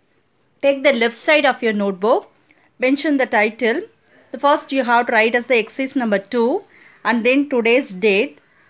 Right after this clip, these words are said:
The date of the first exercise you have written as twenty-one, that is the today's date. By the next exercise you can write by the next date. Tuesday you can write the next exercise.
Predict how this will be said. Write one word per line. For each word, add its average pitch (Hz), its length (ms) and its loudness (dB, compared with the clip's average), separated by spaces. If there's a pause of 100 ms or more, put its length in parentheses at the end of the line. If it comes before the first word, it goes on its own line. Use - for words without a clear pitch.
(180)
The 226 120 -2
date 247 420 2
of 196 200 -2
the 214 60 -4
first 262 320 -4
exercise 294 320 -4
you 262 140 -2
have 233 180 -2
written 247 300 -2
as 254 120 -6
twenty-one, 226 600 -2
that 208 100 -6
is 208 60 -10
the 240 80 -8
today's 220 400 -2
date. 196 320 -2 (300)
By 214 100 -2
the 226 100 -2
next 240 340 -4
exercise 302 400 -4
you 240 80 -6
can 233 220 -2
write 233 300 0
by 233 100 0
the 208 100 0
next 202 340 -6
date. 214 420 0
Tuesday 233 380 -4
you 208 60 -8
can 208 200 -2
write 190 240 -2
the 220 80 -4
next 190 280 -6
exercise. 208 540 -2